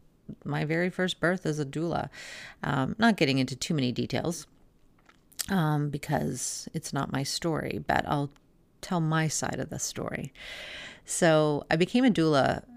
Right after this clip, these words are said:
fifteen years ago at, in June. I think it was June. And then after that, I kinda convinced my friend to, who was pregnant to letting me be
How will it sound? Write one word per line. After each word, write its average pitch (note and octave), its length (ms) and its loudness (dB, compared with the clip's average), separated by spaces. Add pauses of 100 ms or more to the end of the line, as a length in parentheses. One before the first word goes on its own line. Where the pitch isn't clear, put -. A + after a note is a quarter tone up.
(140)
fifteen E3 420 0
years C#3 240 0
ago B2+ 420 2 (120)
at, - 680 2
in D3+ 280 2
June. B2+ 600 0 (140)
I D#3+ 60 -4
think F3 200 -4
it F3+ 40 -2
was C#3 200 2
June. - 460 -6 (380)
And D#3 180 0
then C#3+ 420 2 (300)
after E3+ 300 4
that, - 240 2
I C3 140 2
kinda C#3+ 440 0 (220)
convinced C3+ 580 -2
my B2+ 140 0
friend B2 480 0
to, B2+ 360 -2 (260)
who C3 80 -8
was B2+ 140 -4
pregnant C3 460 -2 (840)
to E3+ 360 8
letting D3+ 380 6
me C#3+ 120 4
be C3 520 2